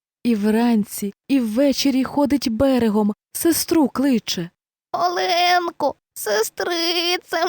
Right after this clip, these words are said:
моя, випірни, випливи на бережок".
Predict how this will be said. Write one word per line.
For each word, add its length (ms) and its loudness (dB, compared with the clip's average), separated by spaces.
моя, 520 0
випірни, 1120 -2
випливи 1120 0
на 180 0
бережок". 1400 0